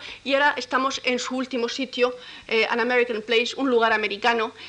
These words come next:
que es ya su, como su último refugio, la última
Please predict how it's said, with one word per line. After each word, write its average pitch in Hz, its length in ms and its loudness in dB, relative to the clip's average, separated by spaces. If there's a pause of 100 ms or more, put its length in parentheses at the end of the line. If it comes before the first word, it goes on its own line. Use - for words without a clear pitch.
(160)
que 220 100 4
es 220 100 6
ya 220 220 2
su, 233 240 -6
como 220 180 -2
su 220 140 -4
último 247 300 2
refugio, 277 480 -2
la 240 100 2
última 220 460 0